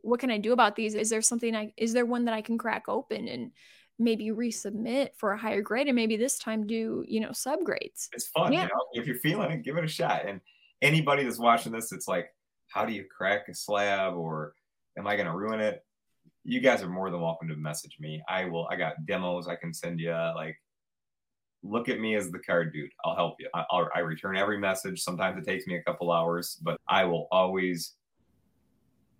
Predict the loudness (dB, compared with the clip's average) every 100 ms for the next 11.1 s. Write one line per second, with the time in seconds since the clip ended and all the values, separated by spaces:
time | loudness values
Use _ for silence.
0 | _ 2 4 6 6 6 2 6 6 6
1 | 2 0 2 4 6 4 2 -2 -2 -4
2 | -4 -4 -2 -2 -2 -2 -2 -2 4 6
3 | 4 -2 _ _ _ -4 0 0 0 -2
4 | -2 6 6 6 -2 -2 -4 -6 _ -4
5 | -2 0 -2 -2 -4 -8 -6 -4 -2 -4
6 | _ _ _ _ -8 -6 4 4 6 2
7 | 2 2 2 0 -2 -6 _ -6 0 2
8 | 2 2 0 -2 -2 -4 -6 -4 -6 -6
9 | -10 -10 _ -20 -20 -20 _ _ _ _
10 | _ _ -20 -20 -20 -20 _ 4 6 6
11 | 4